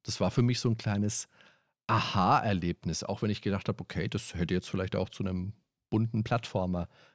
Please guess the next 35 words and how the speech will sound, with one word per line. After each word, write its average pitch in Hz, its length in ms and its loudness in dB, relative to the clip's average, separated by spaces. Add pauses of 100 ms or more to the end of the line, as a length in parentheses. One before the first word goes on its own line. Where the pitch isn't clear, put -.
(120)
gepasst. - 580 -4 (920)
Wenn 120 140 6
man 202 100 6
das 180 160 2
jetzt - 180 0
aber 113 220 0
auf 113 120 -2
dem 104 280 2
Amiga 160 680 0
startet, 98 580 2
Daniel, 92 440 2
und - 100 2
das 107 140 0
hat - 140 0
mich 131 100 0
total 113 380 2
gewundert, 127 560 4
und - 360 0
da 120 80 4
möchte 127 280 4
ich, 117 80 -4
bevor 165 260 2
wir 208 80 4
diese 160 280 2
Version 139 360 2
jetzt 117 180 0
abspielen, 80 640 0 (120)
die 87 100 2
Amiga-Version, 90 720 2 (440)
möchte 117 220 4
ich 117 100 -2
gleich 113 220 4
noch 120 120 2
was 120 160 2
erzählen. 78 480 -2